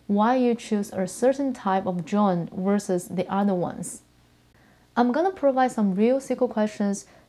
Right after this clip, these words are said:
to give you a sense of what you could expect in a real interview. You could find five questions on gameplay analysis on LeetCode, ranging from easy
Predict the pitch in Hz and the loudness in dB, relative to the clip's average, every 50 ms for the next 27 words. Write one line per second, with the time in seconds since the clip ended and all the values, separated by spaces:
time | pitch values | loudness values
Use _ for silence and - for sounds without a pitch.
0 | _ - - 220 208 - 247 294 330 320 302 302 285 - 202 196 - - 226 233 | _ -4 -2 -2 -2 0 0 0 2 2 0 0 0 -2 -4 -4 -2 0 0 0
1 | 247 226 - 202 190 185 185 185 - - 196 214 233 240 233 220 214 - 214 - | 0 0 0 2 2 2 0 -2 -4 0 2 2 4 4 2 0 0 -2 -4 -4
2 | - - - - - 196 190 185 185 - - 196 196 190 185 175 190 208 214 208 | -4 -8 -10 -6 -2 0 0 0 0 -2 -4 -2 -2 -2 -2 0 2 2 2 2
3 | - 220 247 247 - 208 160 151 - - - - _ _ _ _ _ _ _ _ | 2 0 -4 -2 -4 -4 -4 -4 -6 -8 -10 -14 _ _ _ _ _ _ _ _
4 | _ _ _ _ _ _ _ - - - _ _ _ _ 240 269 269 - 320 320 | _ _ _ _ _ _ _ -20 -20 -20 _ _ _ _ -4 0 2 2 0 0
5 | 320 - 226 214 214 214 214 214 214 - - - - - 220 226 262 320 330 330 | 0 0 2 2 2 2 2 0 0 -4 -12 -10 -2 0 0 2 2 0 0 -2
6 | - 220 208 - - - 190 185 180 175 - - - - 190 196 190 185 180 196 | -4 -6 -6 -4 -2 -2 -2 -2 -2 -4 -6 -10 -8 -4 -2 -2 -2 -2 0 0
7 | 196 208 226 240 226 - - 196 190 - 196 185 175 165 170 175 190 - - 277 | 2 2 2 0 0 -2 -2 -2 -2 -2 -2 -2 -2 -2 0 -2 -2 -2 -2 -2
8 | 302 311 311 - - - 202 196 196 190 226 233 - - - 190 160 - - - | -2 -2 -4 -4 -4 -2 0 0 2 2 2 0 0 -2 -2 -2 -2 -2 -4 -8
9 | - - _ _ _ _ _ _ _ _ - 202 208 214 202 214 202 - 180 170 | -12 -18 _ _ _ _ _ _ _ _ 2 4 4 6 6 4 2 2 0 0
10 | 170 165 - 226 247 226 226 233 233 233 233 | 0 0 0 0 2 2 2 4 4 2 2